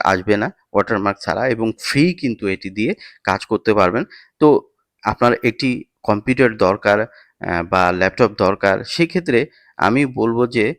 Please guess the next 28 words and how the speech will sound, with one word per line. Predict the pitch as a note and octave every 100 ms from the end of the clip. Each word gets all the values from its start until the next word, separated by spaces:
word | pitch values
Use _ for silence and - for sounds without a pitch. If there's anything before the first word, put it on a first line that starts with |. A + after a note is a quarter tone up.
| _ _ - -
কম | G#2+ B2+
প্রাইসের | C#3+ D3 D3 E3
মধ্যে | E3 D3+ D#3
বর্তমান | D3 A2 - B2+ B2+
সময়ে | B2 A#2+ G#2 A2
কিউবিটসের | - E3+ D3+ D3 - C#3+ -
এন | A#2+ D3+ D3
নাইনটি | B2 A#2+ -
ফাইভ | G#2+ G#2 G#2+ - - _
এই | - G2+ -
আলফা | F#2+ - B2
সিরিজের | - A#2 A2 A2+ G2+
এই | - G#2+
ল্যাপটপটি | F#2 F2 - B2+ - C3
কিন্তু | C#3+ C3+ D#3+ _ _
দারুণ | - F#2 A2+ C3
অপশন | G#2 - G#2+
হতে | F#2+ G#2+ F#2+
পারে | F2+ F2+
আপনার | E2 - E2 F2
জন্য। | D2+ A#1+ E2 - - -
তো | D#3+
দেখুন, | D#3+ D#3+ F#3
আমি | B2 C3
আপনাদেরকে | A#2+ A#2+ A#2+ A#2 C3 B2+ - -
একটা | A#2+ C#3
ভিডিও, | A2 - A#2 B2+ C3 - _ _ -
এটি | C3+ C3+ F#3